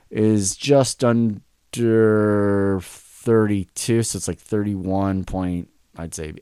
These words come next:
point eight degrees Celsius. Uh, and that's, that's your high and your low between the two. So you got your upper back and then you got your calf. This makes total sense, right? Because your calf is submerged in the water.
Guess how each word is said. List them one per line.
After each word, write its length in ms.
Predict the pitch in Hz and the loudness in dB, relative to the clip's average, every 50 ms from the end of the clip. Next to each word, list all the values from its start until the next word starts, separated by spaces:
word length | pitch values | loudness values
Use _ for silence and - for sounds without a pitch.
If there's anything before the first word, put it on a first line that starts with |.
| _ _ | _ _
point 240 | - - 92 87 78 | -8 -6 -4 -4 -2
eight 300 | 85 95 101 104 - _ _ _ _ _ _ _ - _ _ _ - | -2 -2 -2 -2 -4 _ _ _ _ _ _ _ -20 _ _ _ -10
degrees 400 | - 104 98 104 101 98 92 - | -8 -6 -4 -2 -2 -2 -4 -4
Celsius. 720 | - 101 92 90 - - 101 95 90 87 - - - - _ _ - _ _ _ _ _ | -4 -4 -4 -4 -4 -4 -4 -4 -4 -4 -4 -6 -8 -10 _ _ -20 _ _ _ _ _
Uh, 280 | - 98 98 95 92 90 | -6 -2 -2 -2 -2 -2
and 180 | - 104 98 101 | -4 -4 0 0
that's, 280 | 110 117 117 - - - | 2 0 0 0 -4 -6
that's 320 | - 117 113 117 - - | -2 0 0 0 0 0
your 100 | 135 117 | -2 -2
high 240 | 101 123 110 107 107 | 2 4 4 4 4
and 100 | 104 104 | 2 2
your 140 | 101 95 92 | -2 -2 -2
low 340 | 92 98 95 90 82 76 | 0 0 0 0 0 -4
between 380 | 73 76 80 - - 87 85 82 | -6 -10 -10 -8 -6 -6 -6 -6
the 60 | 82 | -6
two. 200 | 78 - 90 76 | -8 -8 -8 -8
So 140 | 73 - 90 | -8 -8 -8
you 60 | 87 | -4
got 160 | 85 87 85 | -4 -4 -4
your 100 | 80 78 | -4 -2
upper 220 | 87 101 - - 98 | -2 -2 -2 -2 -2
back 360 | 87 98 95 98 98 98 - | 0 2 2 2 2 0 -2
and 140 | 98 92 90 | -2 -2 -2
then 80 | 85 | -2
you 80 | 85 87 | -2 -2
got 140 | 82 92 87 | -2 -4 -4
your 100 | 78 92 | -6 -8
calf. 400 | - - - 123 73 - - - - - - - - - | -8 -4 -2 -2 -2 -4 -12 -18 -20 -20 -20 -20 -14 -4
This 160 | - 247 247 | -2 -2 0
makes 220 | 285 226 170 147 - | 2 0 0 0 0
total 200 | - 165 151 139 | -2 -2 0 0
sense, 460 | - - 220 - - - - - - - | 2 2 0 0 0 -6 -12 -12 -12 -10
right? 300 | 85 85 87 101 127 _ _ _ _ - | -6 -4 -4 -4 -4 _ _ _ _ -12
Because 680 | - 98 - - - 117 113 127 117 120 110 - - - - - - - - _ - | -12 -10 -6 0 0 2 4 4 2 2 0 -4 -6 -10 -14 -20 -20 -20 -20 _ -6
your 140 | - 110 107 | -4 -4 -2
calf 320 | - - 175 160 156 147 | 2 2 4 4 4 2
is 200 | 139 123 117 117 | 0 0 0 0
submerged 640 | - - - 107 98 92 90 87 87 87 85 85 95 | 0 0 0 0 -2 -2 -2 -4 -4 -6 -6 -6 -6
in 100 | 92 92 | -4 -4
the 80 | 90 | -2
water. 520 | 92 110 127 120 107 90 80 64 - - | 0 4 6 6 6 4 0 -6 -12 -16